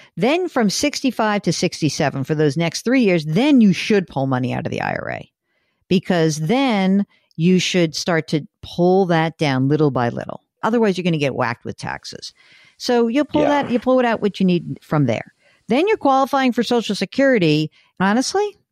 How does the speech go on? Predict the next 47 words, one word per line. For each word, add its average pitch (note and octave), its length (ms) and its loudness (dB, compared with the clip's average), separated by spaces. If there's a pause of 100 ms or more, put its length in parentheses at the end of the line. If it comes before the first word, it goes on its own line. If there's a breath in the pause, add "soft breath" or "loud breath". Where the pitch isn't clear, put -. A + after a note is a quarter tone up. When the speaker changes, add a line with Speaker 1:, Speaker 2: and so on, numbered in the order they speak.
Speaker 1:
you're A#3+ 160 2
in B3+ 60 2
pretty C#4+ 200 4
damn A#3 260 4
good A3+ 180 2
shape A#3+ 280 0
at D3+ 100 -4
that A2+ 200 -2
point. - 280 -4
You E3+ 80 -6
just F3 140 -6
keep - 200 -2
pulling A#3 240 2
money A3+ 220 2
out G#3+ 200 -2
when G3+ 180 4
you F3+ 60 6
need A#3+ 240 4
it. D#3 200 0 (360 soft breath)
There A#3 340 2
is, A3+ 340 2
um, F3+ 300 0
a G3 80 0
lot G3+ 300 0
to A#3+ 100 0
be G3+ 140 0
said F#3+ 280 -2
for E3+ 120 -2
the D3 80 0
fact D#3+ 420 -2
that D3+ 280 2 (460)
you've C#3 180 -2
saved D3+ 280 0
a A#3+ 80 2
lot G#3+ 220 2
of A3 100 0
money, E3+ 460 2
and D#3+ 600 0 (220)
I D3+ 160 -2
think D#3+ 320 -2
this D#3+ 160 0
is D3+ 140 -2
a C#3+ 40 -2
good C3+ 240 -2
game B3+ 240 2
plan. - 320 -4
Now, D#3+ 220 0